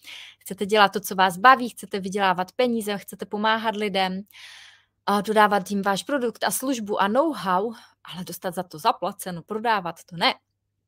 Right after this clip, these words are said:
A o tom to právě je, že prodej, tak jak si ho hodně lidí představuje, mm, tak, tak nefunguje. A je v pořádku mít v určité představě negativní pocity, protože, ehm,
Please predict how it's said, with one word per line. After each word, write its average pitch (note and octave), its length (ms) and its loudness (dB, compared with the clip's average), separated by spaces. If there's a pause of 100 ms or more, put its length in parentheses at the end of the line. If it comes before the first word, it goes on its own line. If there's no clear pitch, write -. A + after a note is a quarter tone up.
(340)
A - 120 -8
o G3 40 -12
tom A3+ 180 -6
to A3+ 120 -10
právě G#3+ 400 2
je, F#3 160 -4 (440)
že G3+ 180 -2
prodej, G#3+ 480 2
tak A#3 160 -4
jak G#3+ 120 -6
si A3+ 140 -2
ho G#3+ 60 -4
hodně G#3+ 200 -6
lidí G3+ 200 -8
představuje, G3 760 -4 (120)
mm, F#3 220 -6
tak, F3+ 240 -16
tak G3 200 -10
nefunguje. G3+ 600 -8 (640)
A F3+ 80 4
je F#3+ 80 0
v - 60 -16
pořádku C#4 440 2
mít A3+ 140 -2
v G3+ 40 -6
určité G#3 300 -6
představě F#3+ 760 -4 (120)
negativní G3+ 500 -6
pocity, A3 420 -10
protože, F#3+ 580 -4 (180)
ehm, G3 340 -2